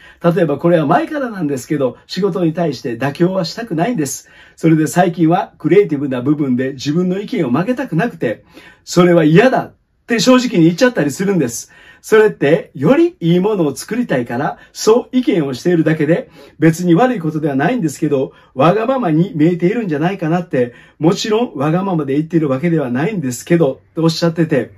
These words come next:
これはね、私やっぱり素晴らしいなと思ってて、ここでさらっとおっしゃってるんですけど、その現場、現場では、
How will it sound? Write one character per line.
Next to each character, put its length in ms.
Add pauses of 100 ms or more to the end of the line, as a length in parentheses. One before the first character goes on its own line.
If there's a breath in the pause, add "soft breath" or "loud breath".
(960 loud breath)
こ 180
れ 80
は 140
ね、 160
私 260
や 60
っ 40
ぱ 160
り 60
素 220
晴 120
ら 60
し 340
い 40
な 140
と 120
思 240
っ 60
て 140
て、 220 (200 loud breath)
こ 120
こ 80
で 100
さ 160
ら 80
っ 80
と 100
お 40
っ 20
し 120
ゃ 60
っ 40
て 120
る 100
ん 40
で 100
す 100
け 100
ど、 220 (160 loud breath)
そ 160
の 160
現 360
場、 360
現 280
場 380
で 180
は、 340